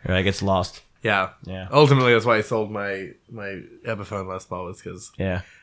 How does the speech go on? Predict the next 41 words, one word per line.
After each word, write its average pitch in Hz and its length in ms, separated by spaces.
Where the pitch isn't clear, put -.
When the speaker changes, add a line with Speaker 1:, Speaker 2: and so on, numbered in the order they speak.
Speaker 2:
I 147 100
was 151 80
also 143 180
playing 131 260
through, 120 160
like, 101 100
little 107 180
ten 107 200
inch - 460
Vox 104 680
Speaker 1:
Oh, 147 200
okay, 98 280
yeah. 90 160
Speaker 2:
and 113 300
my 117 120
Fender 123 300
sounded 104 300
good 104 140
on 95 120
it, 98 120
but 98 260
Speaker 1:
But 95 160
not 101 240
the, 92 160
yeah. 85 220
Speaker 2:
Yeah, 120 280
and 135 100
I 180 80
had 147 100
a 120 40
Mexican 131 440
Strat 110 260
at 104 60
the 104 60
time, 101 300
so - 80
it 110 40
was 107 80
my 110 80
very 113 240
first 110 380